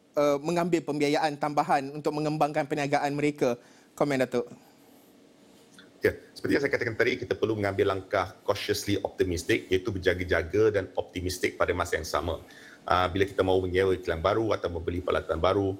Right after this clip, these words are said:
Speaker 2: ah, kita boleh dan menga-, ah, mengambil kira bukan sahaja potensi perniagaan, tapi juga faktor makro seperti ekonomi dan geopolitik.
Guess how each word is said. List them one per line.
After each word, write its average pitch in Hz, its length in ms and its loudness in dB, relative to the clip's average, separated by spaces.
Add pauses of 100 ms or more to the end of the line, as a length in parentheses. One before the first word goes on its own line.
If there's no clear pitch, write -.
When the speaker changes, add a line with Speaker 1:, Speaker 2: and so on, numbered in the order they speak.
(160)
Speaker 2:
ah, 90 160 0
kita 95 240 -2
boleh 104 400 4
dan 90 240 -2
menga-, 87 320 -4
ah, 90 160 2
mengambil 90 340 -2
kira 95 460 4
bukan - 160 -2
sahaja 87 240 -2
potensi - 400 -2
perniagaan, 90 720 -2 (180)
tapi 98 160 -2
juga 104 240 2
faktor 101 320 0
makro 98 480 2
seperti - 480 -6
ekonomi 95 480 0
dan 87 160 0
geopolitik. 82 720 -2